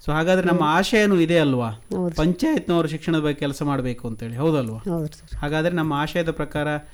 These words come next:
Speaker 1: ಶಿಕ್ಷಣಕ್ಕೆ ಪಂಚಾಯತ್ನವರು ಕೆಲಸ ಮಾಡ್ತಾ ಇದ್ದಾರೆ.
Speaker 2: ಮಾಡ್ತಾರೆ ಸರ್.
Speaker 1: ಓಕೆ, ಶಾಂತಮ್ಮ ಅವರೇ,
Speaker 2: ಮಾಡ್ತಾರೆ.
Speaker 1: ಹೇಳಿ, ಇನ್ನೊಂದು ವಿಚಾರ ತಾವು ಹಿರಿಯರು,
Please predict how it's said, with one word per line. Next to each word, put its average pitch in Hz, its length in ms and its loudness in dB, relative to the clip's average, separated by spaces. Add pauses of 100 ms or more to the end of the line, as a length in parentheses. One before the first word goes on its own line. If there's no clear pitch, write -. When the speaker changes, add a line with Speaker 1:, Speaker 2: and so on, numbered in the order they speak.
(120)
Speaker 1:
ಶಿಕ್ಷಣಕ್ಕೆ 151 420 -4
ಪಂಚಾಯತ್ನವರು 143 520 -4
ಕೆಲಸ 143 220 -4
ಮಾಡ್ತಾ 147 320 2
ಇದ್ದಾರೆ. 107 280 -10 (220)
Speaker 2:
ಮಾಡ್ತಾರೆ 180 440 -8
ಸರ್. 156 220 -12
Speaker 1:
ಓಕೆ, 170 140 -8
ಶಾಂತಮ್ಮ 180 260 -2
ಅವರೇ, 208 120 2
Speaker 2:
ಮಾಡ್ತಾರೆ. 180 240 4
Speaker 1:
ಹೇಳಿ, 175 220 2
ಇನ್ನೊಂದು 196 320 2
ವಿಚಾರ 156 300 0
ತಾವು 147 240 -2
ಹಿರಿಯರು, 151 580 -2